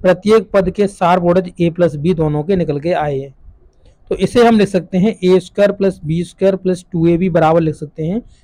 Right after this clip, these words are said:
A plus B का होल square। ये हमने क्लास फ़ाइव से ही हमने इसे पढ़ना चालू करा था कि A plus B का whole square क्या होता है,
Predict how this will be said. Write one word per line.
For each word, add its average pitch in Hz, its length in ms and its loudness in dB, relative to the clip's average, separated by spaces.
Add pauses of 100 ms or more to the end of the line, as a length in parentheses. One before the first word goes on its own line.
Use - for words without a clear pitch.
(140)
A 208 220 6
plus 190 400 0
B 151 200 -2
का 180 160 0
होल 151 220 0
square। 143 320 -2
ये 175 360 2 (100)
हमने 170 320 -2 (720)
क्लास 185 800 -2 (260)
फ़ाइव 175 200 2
से 196 160 -2
ही 196 100 2
हमने 180 220 0
इसे 180 180 -2
पढ़ना 180 300 -2
चालू 175 260 0
करा 165 220 0
था 190 160 0 (420)
कि 196 60 2 (180)
A 202 300 6 (600)
plus 185 260 0
B 165 140 0
का 180 120 2
whole 160 180 4
square 170 280 -2
क्या 170 160 0
होता 151 300 2
है, 202 180 0